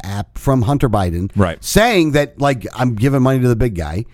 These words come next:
Speaker 1: There's text messages saying, "I've been supporting the family for the whole time collecting all this money."
Speaker 2: Right.
Speaker 1: There's text messages from him to Chinese, to,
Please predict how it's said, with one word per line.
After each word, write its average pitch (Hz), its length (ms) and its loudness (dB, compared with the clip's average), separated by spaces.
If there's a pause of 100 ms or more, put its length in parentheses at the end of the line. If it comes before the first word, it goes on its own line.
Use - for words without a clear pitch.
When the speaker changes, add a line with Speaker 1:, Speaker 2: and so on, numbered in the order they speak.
(280)
Speaker 1:
There's 147 300 2
text 190 320 0
messages 131 400 0
saying, 139 220 0
"I've 131 200 -2
been 143 120 0
supporting 127 400 0
the 117 80 0
family 131 340 2
for 117 160 -2
the 107 100 2
whole 123 160 -2
time 120 260 0
collecting 117 360 -2
all 107 120 0
this 95 180 -6
money." 98 340 -2 (100)
Speaker 2:
Right. 87 260 -2 (100)
Speaker 1:
There's 143 440 0 (320)
text 170 300 0
messages 156 400 0
from 139 160 -2
him 151 220 2
to 139 120 2
Chinese, 147 760 0 (160)
to, 135 120 -2